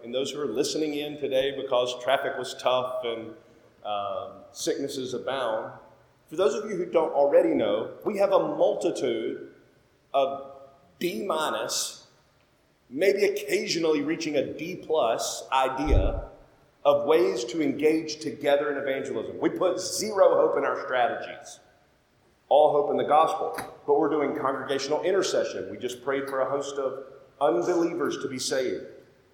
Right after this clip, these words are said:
Well, I could do that in my prayer closet. You could do that in your prayer closet, and we should. But when we come together as a congregation and together seek the face of the Lord, it amplifies our voice in the throne room. So congregational intercession every Sunday,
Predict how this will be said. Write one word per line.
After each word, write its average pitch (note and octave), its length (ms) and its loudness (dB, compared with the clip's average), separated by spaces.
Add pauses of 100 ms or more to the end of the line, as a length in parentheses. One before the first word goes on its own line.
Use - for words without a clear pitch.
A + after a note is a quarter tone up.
(240)
Well, E3 120 4
I G#3+ 40 2
could F#3+ 180 -2
do D3 120 0
that D3 160 6
in D#3 100 2
my D#3+ 80 2
prayer F#3 340 -2
closet. G2+ 400 -2 (400)
You D3+ 80 -14
could E3 160 -4
do E3+ 80 0
that E3 160 4
in E3+ 60 -2
your D#3+ 100 -2
prayer F#3+ 220 0
closet, - 240 0 (100)
and F3 240 0
we F3 140 -6
should. F#3 680 -4 (1040)
But D#3 140 2
when E3 80 2
we D#3+ 160 0
come F#3+ 120 2
together E3+ 220 4
as - 80 -2
a - 40 -4
congregation D#3+ 800 -2
and C#3+ 120 0
together D#3+ 440 -2
seek E3 200 -4
the C#3+ 60 -6
face - 280 -6
of A#2+ 80 -12
the B2 80 -12
Lord, F3 600 -2
it D#3+ 240 -6
amplifies D#3+ 640 2
our C#3 240 2
voice C#3 240 0
in C3+ 140 -4
the B2+ 60 -2
throne B2+ 280 -2
room. G#2+ 400 -4
So C3 360 2 (220)
congregational D#3+ 580 -2
intercession E3+ 720 0
every C#3 240 -2
Sunday, D#3 580 -4